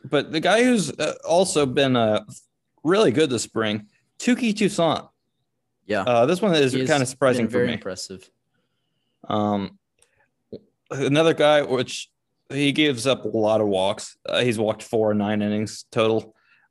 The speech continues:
Speaker 1: Um, only two earned runs and o-, only three hits in those nine innings. So, um,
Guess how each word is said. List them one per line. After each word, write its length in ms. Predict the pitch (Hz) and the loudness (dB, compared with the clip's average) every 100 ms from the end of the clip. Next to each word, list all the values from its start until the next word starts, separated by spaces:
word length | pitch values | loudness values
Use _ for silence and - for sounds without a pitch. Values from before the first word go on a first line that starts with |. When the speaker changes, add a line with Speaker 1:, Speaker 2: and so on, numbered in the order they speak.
| - | -4
Speaker 1:
Um, 320 | 101 101 101 | -2 -2 0
only 160 | 160 208 | 0 2
two 200 | 240 226 | 2 2
earned 180 | 214 180 | 2 4
runs 260 | 175 185 | 4 2
and 140 | 139 147 | 0 0
o-, 220 | 185 - | -2 -2
only 260 | 160 202 214 | 0 2 2
three 260 | - 175 165 | 0 2 4
hits 160 | 160 | 4
in 60 | 151 | 2
those 160 | 120 120 | 2 2
nine 200 | 117 113 | 0 0
innings. 280 | 101 98 - | 0 -4 -2
So, 240 | 101 101 _ _ _ _ - | -2 -2 _ _ _ _ -6
um, 480 | 110 101 98 95 | -2 0 -2 -6